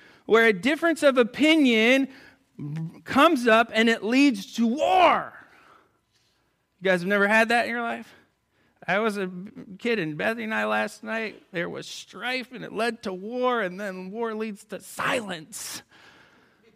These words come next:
We were talking about it just a few minutes ago when we cleared the air from last night. So we're in the fight with you, right?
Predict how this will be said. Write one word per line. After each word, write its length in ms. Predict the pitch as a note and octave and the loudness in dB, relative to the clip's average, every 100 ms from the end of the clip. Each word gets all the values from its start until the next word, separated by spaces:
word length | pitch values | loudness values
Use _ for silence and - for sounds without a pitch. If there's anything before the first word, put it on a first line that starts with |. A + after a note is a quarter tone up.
| _ _ _ _ _ _ _ - - G#3 - G#3+ - - - - - - - _ _ - | _ _ _ _ _ _ _ -8 -4 -2 2 2 2 -8 -20 -20 -20 -20 -20 _ _ -6
We 140 | E3+ | 0
were 60 | F3+ | 0
talking 320 | G3+ G3+ F#3 | 2 -2 -2
about 220 | F#3 F3 | 0 0
it 100 | E3+ | 0
just 240 | F#3 F3+ - _ - - | -6 -8 -12 _ -18 -14
a 40 | |
few 200 | E3 G3+ | -10 -6
minutes 280 | F#3+ G3+ F#3+ | -4 -4 -6
ago 260 | E3 D3+ C#3+ | -6 -6 -6
when 100 | D3 | -8
we 80 | |
cleared 420 | E3 - F#3 G3+ F#3+ | -12 -8 -6 -4 -6
the 160 | F#3 | -8
air 300 | F#3 F3+ C3 | -8 -8 -10
from 320 | - C#3+ C3+ | -14 -12 -8
last 320 | C3+ G2 - D3+ | -8 -10 -12 -12
night. 280 | C3+ A2 | -10 -12
So 220 | - F3 G#3 | -10 -6 -2
we're 300 | D#4 F4 F4 | 0 2 2
in 160 | F#4+ | 4
the 80 | F4+ | 2
fight 480 | C4 D#4+ F4 D4 C#4+ | 0 2 2 2 -2
with 280 | F#4 D4+ D#4+ | -2 -2 0
you, 240 | D#4 A#3+ | 2 2
right? 480 | A3+ C#4 E4+ F4+ | 2 2 2 0